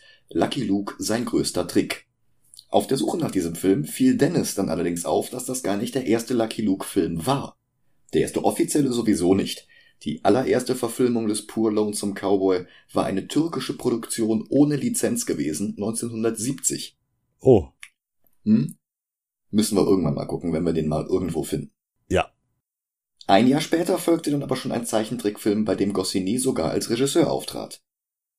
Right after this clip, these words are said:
Speaker 1: Was uns bei der Planung irgendwie durchgerutscht war, bis Dennis das in letzter Sekunde gemerkt hat.
Speaker 2: Ja.
Speaker 1: Nur für die zeitliche Einordnung, Asterix und Cleopatra.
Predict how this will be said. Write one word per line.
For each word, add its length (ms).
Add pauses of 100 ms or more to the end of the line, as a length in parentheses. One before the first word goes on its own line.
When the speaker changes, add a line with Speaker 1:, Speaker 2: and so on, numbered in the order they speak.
(1400)
Speaker 1:
Was 180
uns 120
bei 80
der 100
Planung 400
irgendwie 260
durchgerutscht 500
war, 260 (260)
bis 260
Dennis 280
das 180
in 80
letzter 260
Sekunde 320
gemerkt 380
hat. 200 (220)
Speaker 2:
Ja. 240 (1300)
Speaker 1:
Nur 240
für 80
die 100
zeitliche 400
Einordnung, 580 (280)
Asterix 500
und 140
Cleopatra. 840